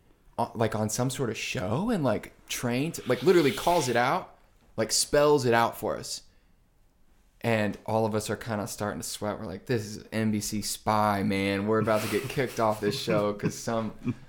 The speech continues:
Speaker 1: So, yeah, so being, yeah, so, uh, how we're trained to, we're not allowed, you're not allowed to post any pictures on, uh, social media. You
Speaker 2: Right.
Speaker 1: can't geotag anything. No, nobody can know where you are.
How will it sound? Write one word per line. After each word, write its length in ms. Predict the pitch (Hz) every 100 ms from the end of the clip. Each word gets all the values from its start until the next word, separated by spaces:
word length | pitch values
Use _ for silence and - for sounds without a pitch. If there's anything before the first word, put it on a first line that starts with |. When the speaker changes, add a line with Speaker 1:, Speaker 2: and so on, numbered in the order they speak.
| - -
Speaker 1:
So, 480 | - - 139 135 131 135
yeah, 380 | 139 127 107
so 220 | 120 139 123
being, 300 | 147 147 143
yeah, 240 | 127 104
so, 420 | - - 117 113 -
uh, 340 | 62 67 -
how 240 | - 135
we're 160 | 135 123
trained 460 | 123 127 117 113 110
to, 100 | 117
we're 140 | 123
not 160 | 127 120
allowed, 220 | 113 110
you're 60 |
not 120 | 120 113
allowed 180 | 113 110
to 120 | 110
post 320 | - 113 -
any 80 | 120
pictures 380 | - 110 - 110
on, 240 | 110 107 -
uh, 60 |
social 300 | - 107 107
media. 440 | 107 110 107 104 107
You 80 | 107
Speaker 2:
Right. 100 | 87
Speaker 1:
can't 200 | 110 90
geotag 500 | 113 101 101 104 101
anything. 560 | 104 101 104 101 101 104 - - - -
No, 180 | 110 113
nobody 300 | 113 110 110
can 120 | 113
know 80 | 110
where 120 | 107
you 120 | 104 104
are. 260 | 104 104